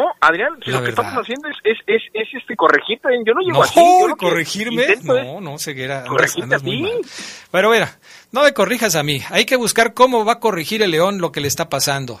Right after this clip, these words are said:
Speaker 2: Un equipo que, si bien tiene,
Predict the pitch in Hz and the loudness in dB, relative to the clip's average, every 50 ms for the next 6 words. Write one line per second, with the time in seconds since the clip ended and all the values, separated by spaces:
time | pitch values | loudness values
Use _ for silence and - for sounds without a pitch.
0 | - _ _ 143 151 175 170 - - 170 - 220 208 208 - - 156 139 131 127 | -18 _ _ -8 -8 -8 -8 -8 -12 -6 -4 -4 -4 -4 -2 -2 -2 0 0 -2
1 | 120 113 110 - _ _ _ - - - - - - _ - - - 143 131 147 | -4 -6 -8 -14 _ _ _ -20 -20 -12 -12 -12 -10 _ -4 -2 -2 -2 0 2
2 | 160 175 190 185 170 143 131 123 120 - - 156 170 180 180 185 160 143 123 117 | 2 2 2 -2 -4 -6 -6 -8 -10 -4 -2 -2 0 0 0 0 0 0 -2 -4
3 | 110 101 - | -6 -12 -18